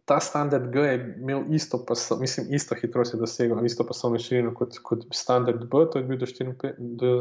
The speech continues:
do, kot standard A, no, do štiriinpetdeset megabitov na sekundo, pa kompatibilen je bil z B-jem,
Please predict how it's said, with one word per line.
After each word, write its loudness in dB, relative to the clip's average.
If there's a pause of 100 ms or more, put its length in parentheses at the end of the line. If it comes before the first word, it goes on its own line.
(120)
do, 2
kot -4
standard 2
A, 2
no, -10 (160)
do -2
štiriinpetdeset -2
megabitov 0
na -2
sekundo, 4 (300)
pa 0
kompatibilen 0
je -2
bil 0
z -4
B-jem, -2